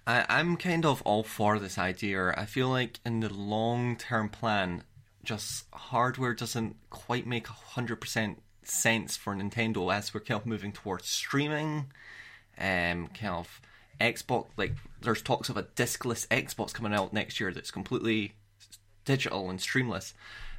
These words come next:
And I think just the kind of concept of maybe Joy-Cons with a f-,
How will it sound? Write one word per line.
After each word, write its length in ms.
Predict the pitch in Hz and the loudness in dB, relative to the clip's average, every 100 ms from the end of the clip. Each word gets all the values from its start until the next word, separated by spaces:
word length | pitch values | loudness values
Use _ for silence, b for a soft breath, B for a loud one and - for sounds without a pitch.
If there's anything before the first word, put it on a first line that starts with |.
| B | B
And 260 | 107 107 98 | 4 4 2
I 200 | - 113 | 0 2
think 260 | 107 123 107 | 2 0 0
just 180 | 117 - | -4 0
the 60 | |
kind 120 | 113 107 | 0 0
of 60 | |
concept 520 | - 127 123 - 113 104 | 0 0 0 0 -2 0
of 60 | |
maybe 400 | 110 101 98 90 - | -2 0 -2 -6 0
Joy-Cons 600 | 117 120 117 127 117 104 | 4 4 4 0 0 -2
with 160 | 101 | -4
a 40 | 101 | -6
f-, 180 | - | -8